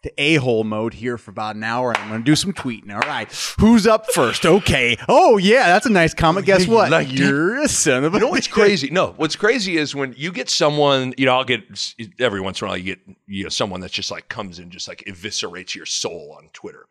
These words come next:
Speaker 2: And usually when you quick, you click on their pr-, their profile and look at their previous tweets, Bo, it is like,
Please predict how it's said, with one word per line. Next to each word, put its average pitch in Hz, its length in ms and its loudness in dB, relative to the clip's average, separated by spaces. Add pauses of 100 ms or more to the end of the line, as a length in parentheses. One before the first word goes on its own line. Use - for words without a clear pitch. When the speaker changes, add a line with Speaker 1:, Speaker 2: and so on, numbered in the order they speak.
(380)
Speaker 2:
And 123 160 -8
usually 190 320 -10
when 185 120 -6
you 135 100 -8
quick, - 480 -8
you 123 220 -10
click 147 320 -6
on 127 180 -2
their 110 200 0
pr-, - 280 -20
their 110 240 -2
profile 113 380 -2
and 98 120 -8
look 110 140 -8
at 110 100 -10
their 104 140 -4
previous 113 560 -8
tweets, 101 360 -14 (380)
Bo, 107 300 -16
it 110 140 -14
is 120 180 -12
like, 101 240 -18